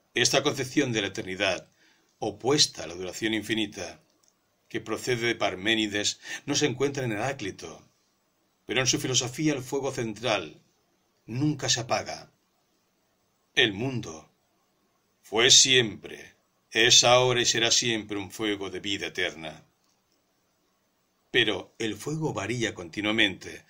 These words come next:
y su permanencia es más bien la de un proceso que la de una sustancia, aunque no se podía atribuir esta idea a Heráclito.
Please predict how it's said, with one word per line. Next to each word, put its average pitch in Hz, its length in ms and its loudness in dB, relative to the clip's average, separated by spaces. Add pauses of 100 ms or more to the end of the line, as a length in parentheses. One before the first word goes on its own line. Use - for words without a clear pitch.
(260)
y 117 80 -8
su 123 100 -4
permanencia 131 520 0
es 117 100 -6
más 113 180 -6
bien 113 420 -2 (360)
la 110 180 2
de 139 80 0
un 139 140 -4
proceso 127 680 -2 (320)
que 123 140 0
la 98 120 0
de 104 80 -2
una 117 120 -2
sustancia, 92 760 -6 (760)
aunque 131 340 -4
no 156 160 -2
se 151 160 0
podía 104 400 -2
atribuir 90 500 -6
esta 98 240 -6
idea 95 280 -4
a 85 40 -6
Heráclito. 85 720 -6